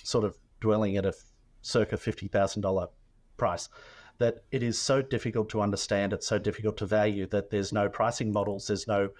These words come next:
um, way to put an accurate, um, fair market value on, on Bitcoin. And what, what I look at is look at the use case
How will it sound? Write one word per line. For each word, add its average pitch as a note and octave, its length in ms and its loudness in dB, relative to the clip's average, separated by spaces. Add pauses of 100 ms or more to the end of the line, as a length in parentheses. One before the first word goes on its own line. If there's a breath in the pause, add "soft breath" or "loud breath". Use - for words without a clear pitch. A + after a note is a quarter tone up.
(320 loud breath)
um, G2 320 2
way G#2+ 260 2
to G2 400 -2 (160)
put - 260 -4
an G#2 140 -4
accurate, G2+ 520 0 (440)
um, G2 320 0
fair A2 220 2
market G2 340 -2
value G#2+ 320 4
on, F#2+ 160 0 (100)
on G2+ 160 0
Bitcoin. G2+ 480 -2 (120)
And G#2+ 260 2 (240)
what, D3 260 0
what D3+ 140 2
I D#3 60 4
look A#2+ 200 0
at G#2 220 0
is G#2 460 -6 (360)
look C3+ 140 -4
at - 80 -2
the A2 80 -2
use G#2+ 220 0
case G2 340 0